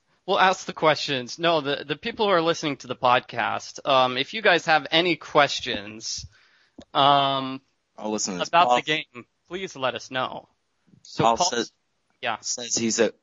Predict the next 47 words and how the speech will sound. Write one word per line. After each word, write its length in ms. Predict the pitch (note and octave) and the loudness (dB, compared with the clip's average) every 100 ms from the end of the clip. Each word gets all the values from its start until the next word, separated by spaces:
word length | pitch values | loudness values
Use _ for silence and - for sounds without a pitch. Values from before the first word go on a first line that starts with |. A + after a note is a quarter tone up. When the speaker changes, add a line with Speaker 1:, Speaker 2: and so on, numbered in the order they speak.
| _ | _
Speaker 2:
a 80 | A2 | -4
Goomba 440 | F#2+ B2+ C#3+ D3 B2+ | 2 4 4 2 0
is 140 | G#2+ | 0
not 220 | A#2 A#2 | 0 0
just 220 | A2+ G#2+ G#2+ | 0 -4 -2
a 40 | |
member 260 | G#2 G#2+ G2+ | -2 0 0
of 100 | F#2+ | -2
a 80 | |
marching 400 | F#2 F#2 F2+ F#2 | -4 -4 -6 -8
band, 340 | F2 F2 E2+ D2+ | -6 -4 -6 -4
but 140 | F2 | -4
a 80 | E2 | -4
lifestyle. 720 | D2+ D#2+ D#2+ - D#2+ B1 A1 _ _ _ _ _ _ B2 | -8 -8 -6 -6 -6 -8 -12 _ _ _ _ _ _ -12
Speaker 1:
So 180 | - | -10
Koopas 400 | C#3+ - G3+ G#3+ | -6 -6 -2 -2
and 140 | D#3+ C#3+ | -2 -2
Goombas 320 | D3+ D#3 C#3 | 0 0 -2
are 80 | C3+ | 0
named 220 | C3 C3 | 0 2
after 280 | B2+ A#2+ C3+ | 2 2 -4
musical 520 | B2+ C#3 C#3+ - A#2+ | -2 -4 -4 -6 -8
people. 480 | G#2+ B2 G#2+ - - - | -6 -6 -8 -8 -8 -6
Okay, 260 | - E3 | 0 2
so 160 | C#3+ D#3+ | 2 0
musical 480 | D3+ G3 G3 - E3 | 2 2 2 2 4
nerds 460 | D3+ C#3 C3+ - | 6 8 6 4
were 160 | C#3 C3 | 2 2
in 80 | B2+ | 2
charge 320 | - C3 B2+ | 4 4 4
of 140 | C3 C3+ | 0 2
naming 340 | B2+ B2+ B2 | 2 2 0
the 80 | A2+ | -4
characters. 760 | - A2 G#2 - - - - - _ - - - | 0 2 2 -4 -8 -8 -10 -12 _ -8 -4 -4
Speaker 2:
<laughs> 460 | - - _ _ | -6 -10 _ _
I'm 120 | G#2 D#3 | 0 2
interested 580 | A3 C4+ - G3+ E3 - - | 4 2 4 2 2 -6 0
in 120 | D3+ | 4
what 180 | D#3+ E3 | 6 4
this 180 | C3 F#2+ | 0 -2
lifestyle 880 | G2+ C#3+ F3+ - - F2+ E2 E2 F2 | 2 4 2 -2 -6 -8 -6 -6 -6
is. 360 | F#2 F2+ - - | -4 -4 -4 -2
Please 320 | - G#3 G3 | 2 2 2
elaborate 520 | E3 D#3 G#2+ F#2 E2+ | 4 6 6 6 2
on 120 | D#2 D#2+ | 0 -4
this, 120 | - | 0
Paul. 360 | - E2 F2+ | 0 2 -2